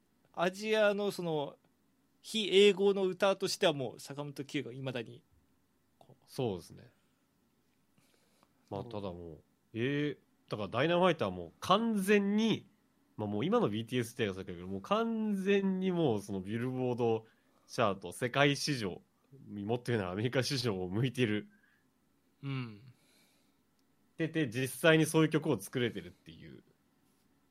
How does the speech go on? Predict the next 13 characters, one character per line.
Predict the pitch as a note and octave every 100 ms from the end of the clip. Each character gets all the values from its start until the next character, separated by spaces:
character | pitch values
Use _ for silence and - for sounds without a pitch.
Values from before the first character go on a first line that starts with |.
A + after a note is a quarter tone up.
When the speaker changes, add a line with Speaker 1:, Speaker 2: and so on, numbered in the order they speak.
| _ _ _ _ _ _ _ _ _ _ _ _ _ _ -
Speaker 2:
ま | G#2
あ、 |
こ | G2 A#2
と | B2
だ | G#2+
と | D#2
思 | F#2 F2+
う | D#2+
ん |
で | -
す | -
け |
ど。 | B1